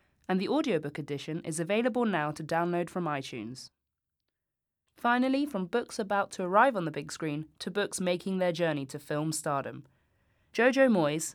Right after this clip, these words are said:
international best-selling author of The Girl You Left Behind and The One plus one, is in the process of adapting her novel, Me Before You, into a film script.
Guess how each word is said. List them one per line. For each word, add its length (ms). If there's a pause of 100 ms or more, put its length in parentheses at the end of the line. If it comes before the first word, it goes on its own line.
(120)
international 600
best-selling 520
author 320
of 360
The 80
Girl 200
You 100
Left 260
Behind 560 (160)
and 180
The 80
One 240
plus 280
one, 280 (340)
is 140
in 80
the 80
process 500
of 100
adapting 500
her 180
novel, 380
Me 200
Before 320
You, 360
into 240
a 40
film 280
script. 400